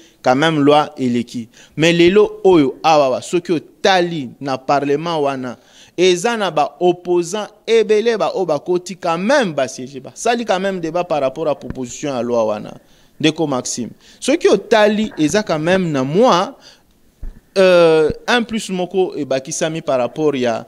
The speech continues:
volonté ya mutu na mutu ndenge aye koparticiper na,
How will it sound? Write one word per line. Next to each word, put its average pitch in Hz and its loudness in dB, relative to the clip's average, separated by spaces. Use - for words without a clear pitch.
volonté 185 4
ya 156 4
mutu 135 -6
na 127 -2
mutu 131 -6
ndenge 175 -2
aye 156 2
koparticiper 139 -4
na, 110 -4